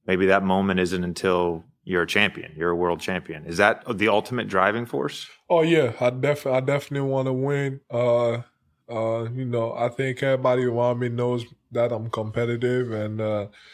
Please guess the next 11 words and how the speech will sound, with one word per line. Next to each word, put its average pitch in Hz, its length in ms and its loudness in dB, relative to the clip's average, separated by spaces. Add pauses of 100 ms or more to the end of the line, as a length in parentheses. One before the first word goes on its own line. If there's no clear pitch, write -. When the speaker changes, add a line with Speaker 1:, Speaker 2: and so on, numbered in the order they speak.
(280)
Speaker 2:
uh, 107 400 0 (240)
I 110 200 2 (100)
play 123 460 0
while 117 320 2
I'm 113 140 0
hurt, 120 320 0
I 113 140 2
play 120 240 -4
while 113 340 2
sick, 120 440 -2
I 113 140 2